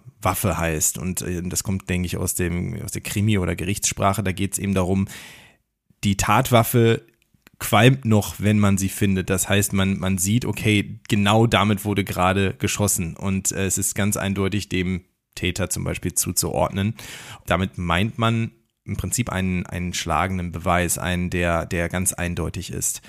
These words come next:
Aber das ist jetzt so ein bisschen abstrakt. Vielleicht, ähm, hast du ein Beispiel aus deiner Praxis,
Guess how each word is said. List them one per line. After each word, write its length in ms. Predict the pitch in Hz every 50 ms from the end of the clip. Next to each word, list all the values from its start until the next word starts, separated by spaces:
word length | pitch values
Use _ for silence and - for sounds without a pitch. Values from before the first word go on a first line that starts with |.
| - - - - - - -
Aber 320 | - 92 92 98 95 85 - - _ _ _ _ _ _ _ _ _ _
das 240 | - 98 98 98 -
ist 140 | 98 98 -
jetzt 160 | 107 98 -
so 180 | - 107 101 98
ein 80 | 101
bisschen 500 | 101 104 - - 110 101 98 98 98 -
abstrakt. 460 | 107 104 - - - - 117 117 - -
Vielleicht, 460 | - 104 98 101 98 - - - -
ähm, 340 | 92 101 98 98 98 95 92
hast 260 | 104 - - - -
du 160 | 113 110 120
ein 120 | 120 110
Beispiel 420 | - 90 95 110 - - - 113 104
aus 140 | 101 - -
deiner 180 | 101 95 95
Praxis, 800 | 90 - - 101 101 - - - 131 127 127 - - - -